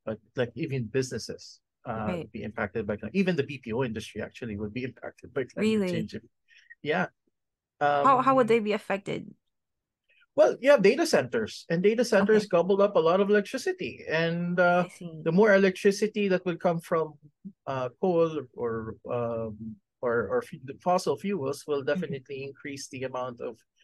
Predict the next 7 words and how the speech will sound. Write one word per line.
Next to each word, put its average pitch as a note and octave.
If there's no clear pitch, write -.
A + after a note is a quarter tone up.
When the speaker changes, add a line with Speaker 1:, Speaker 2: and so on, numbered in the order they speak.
Speaker 1:
emissions D3
generated, B2+
um, A2+
by A#2
the G#2
power F#3
sector. -